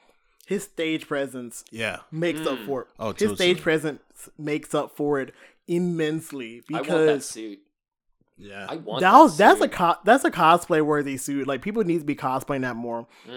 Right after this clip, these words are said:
Speaker 1: For the
Speaker 3: Mm-hmm.
Speaker 1: sole fact of the matter, it's just like, it, it just was, I felt it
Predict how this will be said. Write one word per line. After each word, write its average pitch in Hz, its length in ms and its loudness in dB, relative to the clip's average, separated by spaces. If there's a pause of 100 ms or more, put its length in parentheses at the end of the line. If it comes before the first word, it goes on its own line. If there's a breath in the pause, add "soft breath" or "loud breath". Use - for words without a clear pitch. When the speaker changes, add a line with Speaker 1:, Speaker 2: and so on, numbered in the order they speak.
Speaker 1:
For 185 80 0
the 160 80 4
Speaker 3:
Mm-hmm. 120 80 -8
Speaker 1:
sole 208 240 4
fact 175 400 -2
of 143 100 0
the 139 60 -2
matter, 135 340 -2
it's 127 240 -8
just 139 220 -8
like, 127 260 -4 (640 soft breath)
it, 180 340 0 (580)
it 208 140 4
just 208 220 2
was, 190 380 2
I 185 100 2
felt - 420 6
it 214 120 0